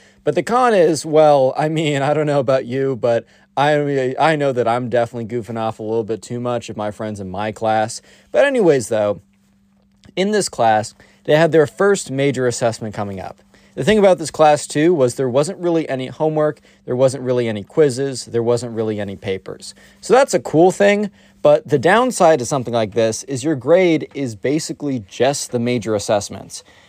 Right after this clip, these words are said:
Uh, w-, so this was high school, so attendance was still mandatory. So it's not like in college where attendance might be part of your grade. If you didn't show up, it would negatively impact your grade, but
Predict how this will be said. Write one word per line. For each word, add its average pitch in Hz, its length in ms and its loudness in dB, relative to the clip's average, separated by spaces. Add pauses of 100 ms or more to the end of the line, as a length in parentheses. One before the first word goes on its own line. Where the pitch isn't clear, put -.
(120)
Uh, 120 220 4
w-, 156 320 -2
so 170 140 0
this 190 180 0
was 175 140 -4
high 156 200 0
school, 170 300 -4
so 135 180 -2
attendance 127 520 -4
was 117 180 -2
still 117 180 -2
mandatory. 107 720 0 (240)
So - 160 -2
it's 127 140 -2
not 135 160 2
like 117 180 0
in 107 120 -10
college 113 340 4
where 104 200 0
attendance 104 600 -6
might 127 200 0
be 131 100 -8
part 143 240 -4
of - 20 -6
your 147 120 -4
grade. 156 380 2 (200)
If 139 100 -2
you 185 60 0
didn't 190 200 2
show 147 220 4
up, 120 220 4
it 120 60 2
would 117 120 -2
negatively 117 460 -4
impact 104 340 -4
your 92 100 -16
grade, 92 400 -2
but 104 240 -2